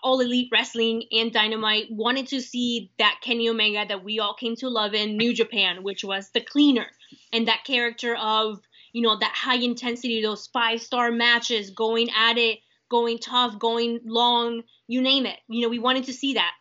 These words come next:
And I feel like a lot of fans kind of felt let down because we didn't see the Young Bucks immediately as tag team champions, and we didn't really get to see what they could do in the beginning. Um, but I understand they were giving other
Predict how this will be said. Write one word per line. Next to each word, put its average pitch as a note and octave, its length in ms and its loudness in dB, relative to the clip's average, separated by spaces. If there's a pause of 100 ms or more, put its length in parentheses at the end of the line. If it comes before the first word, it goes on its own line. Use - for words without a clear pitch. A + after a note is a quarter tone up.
(640)
And C4 100 0
I B3+ 40 0
feel C#4+ 120 -2
like C#4 120 -2
a C#4 60 0
lot C4 160 0
of C4+ 80 -6
fans C4 400 -6
kind C#4 200 -8
of B3+ 100 -14
felt C4+ 260 -2
let A#3+ 260 -2
down B3 300 0
because C4 400 -4 (400)
we A3 160 -8
didn't E4 220 -4
see D#4 160 -2
the C#4+ 100 2
Young A#3+ 200 0
Bucks A#3+ 220 -4
immediately A3 420 -2
as C4 100 -8
tag A3 160 0
team A#3 140 -2
champions, G#3 420 0
and G#3 100 -8
we A3+ 80 -4
didn't C4 160 -2
really B3+ 180 -2
get A#3+ 140 -2
to A3+ 80 -8
see B3 200 -2
what G3+ 180 -4
they A3 140 2
could G#3+ 160 -4
do G3 260 -2
in G3+ 100 -6
the G3+ 60 -4
beginning. F#3+ 560 0 (500)
Um, G3 320 0
but A3+ 120 0
I A#3+ 80 2
understand B3+ 280 -4
they A#3 80 -2
were A3 60 -4
giving A3 260 -4
other G#3+ 360 -2